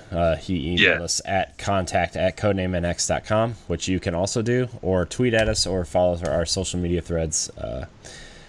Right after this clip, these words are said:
Speaker 1: so he, he wants to know how we're gonna handle all these new releases. Uh, I mean, the same way I do every year, just pick and choose, and hopefully I can pay for some of them and have the time to
Speaker 2: Yeah.
Speaker 1: play them.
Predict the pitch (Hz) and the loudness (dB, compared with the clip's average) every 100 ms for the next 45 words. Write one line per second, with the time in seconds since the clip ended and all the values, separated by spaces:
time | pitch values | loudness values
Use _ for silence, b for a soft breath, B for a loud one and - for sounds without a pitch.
0 | B - - 135 127 110 185 165 143 - | B -4 2 6 4 4 2 2 0 -4
1 | 143 170 165 160 160 160 147 147 143 139 | 0 4 6 6 4 4 2 0 2 2
2 | 139 135 127 120 110 117 110 104 104 101 | 4 4 4 2 0 0 4 4 4 2
3 | 98 92 104 98 90 98 110 123 113 110 | 0 -2 -2 0 2 2 0 0 -2 -2
4 | - 92 92 90 87 - 90 101 104 95 | -4 2 4 4 0 -4 -4 0 0 0
5 | - b b b b - - 127 123 120 | -6 b b b b -4 2 2 4 4
6 | 117 110 117 113 110 95 87 82 92 - | 4 4 2 2 2 0 0 -2 -6 -2
7 | 123 113 95 - 110 101 98 90 - 110 | -2 -2 -6 0 0 2 -2 -4 0 -2
8 | - - - 104 101 98 92 98 98 90 | -2 -14 -4 2 4 4 4 2 -4 -2
9 | 104 90 90 - 85 - - 95 90 87 | 0 0 -2 -4 -4 -4 -2 0 0 -2
10 | 85 82 90 87 87 90 85 80 76 69 | -2 -2 -2 -2 0 2 4 4 0 -2
11 | 57 | -12